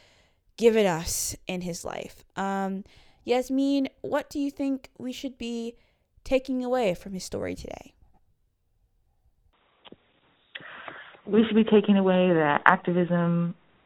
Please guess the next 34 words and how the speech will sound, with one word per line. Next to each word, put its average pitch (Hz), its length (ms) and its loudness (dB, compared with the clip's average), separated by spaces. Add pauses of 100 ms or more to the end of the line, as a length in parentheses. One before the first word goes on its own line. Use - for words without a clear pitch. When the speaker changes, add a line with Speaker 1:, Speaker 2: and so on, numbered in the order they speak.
(320)
Speaker 2:
that 156 240 4
we 160 140 0
know 151 260 0
it, 139 240 -2 (320)
like, 156 220 4 (100)
activism 185 480 6
the 156 80 0
way 156 140 0
that 160 80 -2
we 156 80 -2
know 160 140 -4
it 156 120 -6
today, 147 400 2
as 147 140 -4
far 143 120 -4
as, 139 80 -6
like, 139 200 -6
Black 135 240 -8
Lives 139 180 -12
Matter 143 500 -4
or 127 440 -4
other, 139 580 -2 (640)
um, 131 600 -4 (920)
radical 135 420 2
liberation 135 580 -2
movements, 180 540 0 (840)
they 147 140 6
would 143 260 4
not 139 220 2
exist 131 480 -4 (240)
without 131 640 0 (1300)
queer 127 200 0
Black 113 280 -4
people, - 420 -6